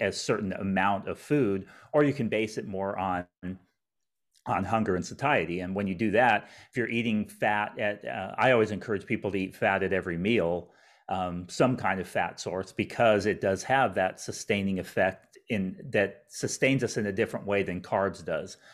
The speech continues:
And we know protein does also. And so I just, I encourage people to eat protein, fat, and carbs at every meal.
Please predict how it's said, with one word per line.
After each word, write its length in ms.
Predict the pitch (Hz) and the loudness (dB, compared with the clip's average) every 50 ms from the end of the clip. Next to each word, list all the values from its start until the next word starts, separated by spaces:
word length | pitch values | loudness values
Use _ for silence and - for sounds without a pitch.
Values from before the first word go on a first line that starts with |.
| - - - - _ _ _ - | -20 -20 -20 -20 _ _ _ -2
And 300 | - 104 98 98 98 98 | 0 2 2 2 2 2
we 80 | 104 101 | 2 4
know 160 | 95 90 90 | 4 4 4
protein 480 | - - 135 127 123 - 113 98 95 | 6 6 6 6 4 2 0 0 0
does 200 | 92 95 92 92 | 2 2 2 2
also. 380 | - 95 95 95 - - 101 87 | 2 2 2 2 0 -2 -6 -6
And 100 | 92 95 | -6 -6
so 140 | - 117 98 | -2 2 4
I 160 | 98 101 107 | 4 4 4
just, 260 | 104 113 101 - - - | 2 0 -4 -4 -4 -2
I 120 | 123 117 139 | 0 2 2
encourage 360 | 127 101 95 - 107 95 95 | 2 0 -2 -2 -4 -4 -4
people 240 | - 113 101 - 101 | -6 -8 -6 -6 -4
to 80 | 90 | -4
eat 240 | 95 92 90 90 - _ _ _ _ _ | -2 -4 -4 -6 -8 _ _ _ _ _
protein, 320 | - 117 101 101 107 98 | 0 0 2 2 0 -2
fat, 220 | 87 - 101 87 87 | 0 0 0 0 -2
and 100 | 90 - | -4 -4
carbs 320 | - 117 101 98 92 - | 0 2 2 2 2 -2
at 80 | 101 85 | -4 -4
every 220 | 90 87 90 87 | -4 -4 -4 -4
meal. 380 | 85 92 104 98 85 85 85 | -2 0 0 0 0 -2 -6